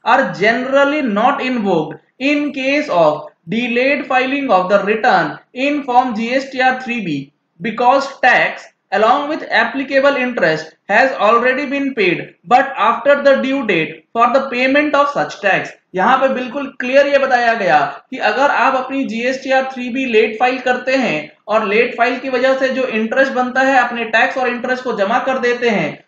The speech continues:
तो उन सिचुएशंस में आमतौर पे सेक्शन सेवेंटी थ्री को इन्वोक नहीं किया जाता क्योंकि वहां पे टैक्स पे हो गया, भले ही कुछ टाइम के बाद पेमेंट हुआ हो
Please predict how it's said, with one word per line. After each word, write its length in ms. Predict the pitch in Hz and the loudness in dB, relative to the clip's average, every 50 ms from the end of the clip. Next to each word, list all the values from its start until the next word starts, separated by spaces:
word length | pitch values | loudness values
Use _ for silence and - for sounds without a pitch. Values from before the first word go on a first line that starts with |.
| _ - | _ -10
तो 60 | 247 | -4
उन 220 | 233 269 294 302 | -2 0 0 0
सिचुएशंस 640 | 285 285 269 - 277 269 269 269 269 277 262 247 233 | 0 -4 -6 -4 -2 0 0 0 0 -2 -4 -4 -6
में 260 | 214 190 170 147 - - - _ _ - | -4 -4 -4 -4 -6 -10 -16 _ _ 0
आमतौर 640 | 220 240 262 285 294 294 285 - 277 269 269 277 269 269 | 2 2 4 2 2 0 0 2 2 2 4 2 2 2
पे 120 | 285 285 294 | 0 0 0
सेक्शन 420 | 294 277 262 254 - 294 277 277 269 | 0 -4 -6 -4 -4 -4 -4 -4 -4
सेवेंटी 480 | 269 247 240 247 254 247 240 294 294 - - | -2 -2 -2 -2 -2 -4 -6 -6 -6 -6 -6
थ्री 160 | 247 254 247 | -6 -6 -6
को 160 | 240 220 185 156 143 147 - _ _ 240 | -4 -4 -2 -2 -4 -6 -10 _ _ -6
इन्वोक 540 | 247 254 262 247 226 262 277 294 285 - 220 175 | -4 -4 -2 -2 2 4 4 4 2 0 -4 -6
नहीं 380 | 165 175 170 165 220 269 269 233 | -4 -4 -4 -2 -2 -2 -2 -2
किया 260 | 220 220 202 196 196 196 185 175 | -2 0 2 2 2 2 4 2
जाता 340 | 151 147 - - 175 170 151 - - - - - | 0 0 2 2 2 2 2 2 -2 -6 -10 -8
क्योंकि 260 | - 233 247 247 285 | -8 -6 -6 -4 -4
वहां 280 | 269 233 208 208 254 277 - | -2 -2 0 0 0 2 2
पे 80 | 294 285 277 | 2 2 2
टैक्स 300 | - 233 254 262 - - - | 2 0 0 0 -4 -10 -10
पे 140 | - 254 294 | -6 -2 0
हो 180 | 302 285 240 220 214 | 2 2 2 2 2
गया, 200 | 196 175 151 143 139 - - - - 165 | 2 2 2 2 0 -4 -10 -12 -4 0
भले 260 | 180 214 247 269 285 | 0 2 4 4 4
ही 260 | 277 240 214 170 151 143 - - _ _ | 4 2 0 0 -2 -4 -6 -12 _ _
कुछ 280 | 269 277 - - - - | -4 -4 -4 -4 -2 0
टाइम 260 | 233 220 226 240 240 | 0 0 0 -2 -2
के 120 | 233 240 220 196 | -2 0 2 2
बाद 240 | 196 220 247 247 226 247 | 4 2 2 2 0 -2
पेमेंट 320 | 240 226 226 226 220 175 | -2 -2 -2 -2 -4 -4
हुआ 180 | 185 185 175 165 | 0 0 2 2
हो 220 | 175 220 262 262 | 4 4 4 4